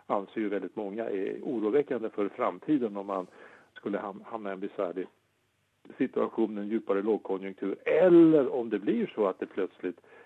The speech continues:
sker en, eh, internationell förändring så att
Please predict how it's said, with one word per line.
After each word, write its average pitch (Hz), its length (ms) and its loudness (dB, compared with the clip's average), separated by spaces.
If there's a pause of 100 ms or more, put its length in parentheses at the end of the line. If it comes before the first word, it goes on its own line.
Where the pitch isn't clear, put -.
(300)
sker 101 240 -2
en, 95 300 -2
eh, 107 640 -14
internationell 104 920 -4 (300)
förändring 117 720 -2
så 98 60 -4
att - 220 -8